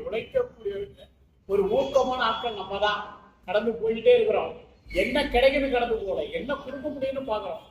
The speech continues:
மக்களுக்கு என்ன செய்ய முடியுங்கிற நோக்கம் தான். மத்த நிறுவனங்களுக்கு நம்ம தான் உற்சாகம். விமர்சனங்கள் ஆயிரம் இருந்தாலும்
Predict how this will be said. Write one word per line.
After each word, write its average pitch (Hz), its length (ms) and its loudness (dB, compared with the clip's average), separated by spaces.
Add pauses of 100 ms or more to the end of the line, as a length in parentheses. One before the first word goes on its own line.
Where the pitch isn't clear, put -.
(320)
மக்களுக்கு 226 440 2
என்ன 254 160 0
செய்ய 247 260 0
முடியுங்கிற 269 380 -8 (560)
நோக்கம் 226 400 4
தான். 226 140 2 (400)
மத்த 196 260 -2
நிறுவனங்களுக்கு 269 640 0
நம்ம 214 140 -4
தான் 226 200 0
உற்சாகம். 226 480 -2 (380)
விமர்சனங்கள் 220 480 0
ஆயிரம் 202 280 0
இருந்தாலும் 214 420 -2